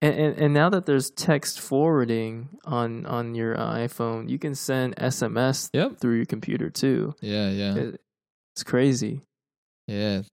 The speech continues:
Speaker 2: super nice. And you do AirDrop, convenience, you know?
Speaker 1: Mm-hmm.
Speaker 2: I think those two things are usually big reasons why people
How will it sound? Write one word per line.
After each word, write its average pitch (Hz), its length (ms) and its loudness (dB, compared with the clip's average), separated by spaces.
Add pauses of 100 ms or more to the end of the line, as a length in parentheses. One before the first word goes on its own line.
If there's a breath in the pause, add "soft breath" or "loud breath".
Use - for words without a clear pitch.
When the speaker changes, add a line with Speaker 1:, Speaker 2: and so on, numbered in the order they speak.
(140)
Speaker 2:
super 123 300 -4
nice. 123 640 -2
And 101 220 -4
you 117 100 0
do 117 140 4
AirDrop, 131 720 4 (280)
convenience, 131 920 -2 (120)
you - 120 -6
know? 107 280 -2
Speaker 1:
Mm-hmm. 131 600 0
Speaker 2:
I 113 40 -6
think 113 140 -4
those 120 300 4
two 120 220 2
things 113 360 0
are 101 80 2
usually 101 540 4
big 104 720 2
reasons 104 720 0
why 95 200 0
people 95 600 0